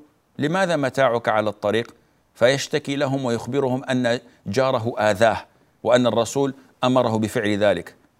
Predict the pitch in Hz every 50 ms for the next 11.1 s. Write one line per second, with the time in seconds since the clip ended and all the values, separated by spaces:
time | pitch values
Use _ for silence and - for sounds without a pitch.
0 | _ _ _ _ _ _ _ _ _ _ _ _ _ - - 113 123 131 147 151
1 | 143 151 143 - - 202 208 214 196 151 147 147 147 156 151 127 - - - -
2 | 147 143 139 131 120 104 - - _ _ _ _ _ _ _ _ _ _ _ _
3 | _ _ _ _ _ _ _ _ _ - 120 131 - - - 151 151 180 175 180
4 | 175 147 165 208 233 - - - _ _ _ _ _ _ _ _ _ _ _ _
5 | _ - - 104 160 175 160 143 135 135 131 143 160 170 180 185 180 - - -
6 | - 104 113 139 147 147 131 120 104 113 120 120 123 143 156 160 147 135 123 107
7 | 98 117 131 139 135 131 123 110 113 151 156 143 131 120 110 107 104 104 113 113
8 | 107 98 95 101 90 76 - - _ _ _ _ _ _ _ _ _ _ _ _
9 | _ _ _ _ _ _ _ _ _ _ _ _ _ _ _ _ - 117 90 98
10 | 107 107 98 - - 127 156 156 131 117 120 117 110 110 110 131 135 - - 160
11 | 170 196